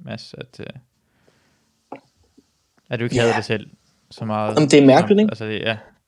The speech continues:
Speaker 2: Men det er jo vildt, altså, jeg kan mærke, det, det har, har virkelig været godt for mig, fordi, altså, sådan mentalt, øh, min fomo er væk, og det ved jeg godt, mange siger, men min er virkelig væk.
Speaker 1: Ja, har,
Speaker 2: Altså
Speaker 1: har du haft virkelig meget fomo, eller hvad?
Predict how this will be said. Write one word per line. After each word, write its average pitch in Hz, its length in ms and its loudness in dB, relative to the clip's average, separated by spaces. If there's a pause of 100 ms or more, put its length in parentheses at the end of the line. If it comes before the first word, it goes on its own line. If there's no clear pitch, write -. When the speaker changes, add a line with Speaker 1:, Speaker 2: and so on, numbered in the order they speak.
(120)
Speaker 2:
Men 147 120 6
det 160 40 8
er 160 40 8
jo 156 60 6
vildt, 233 400 4
altså, 147 140 2
jeg 143 100 4
kan 127 140 4
mærke, 202 280 4
det, 160 120 2 (120)
det 156 120 4
har, 143 160 4 (280)
har 127 160 -2
virkelig 208 220 6
været 135 140 6
godt 143 180 4
for 139 80 2
mig, 131 160 -2
fordi, 131 220 4 (800)
altså, 127 180 -8
sådan 120 260 -2 (100)
mentalt, 160 440 6 (560)
øh, 127 280 8
min 123 240 8
fomo 208 220 8
er 160 180 8
væk, 156 140 6 (500)
og 156 60 4
det 160 60 4
ved 165 80 8
jeg 135 80 8
godt, 120 120 4
mange 143 200 0
siger, 131 280 2 (200)
men 123 140 4
min 202 160 8
er 135 80 6 (140)
virkelig 196 300 4
væk. 107 120 -6 (1700)
Speaker 1:
Ja, 135 60 -4
har, 113 120 -4
Speaker 2:
Altså 120 380 2
Speaker 1:
har - 120 -2
du 139 60 2
haft 151 240 -6
virkelig 165 240 -6
meget 139 220 -2
fomo, 170 380 0
eller 104 120 -4
hvad? 110 140 -8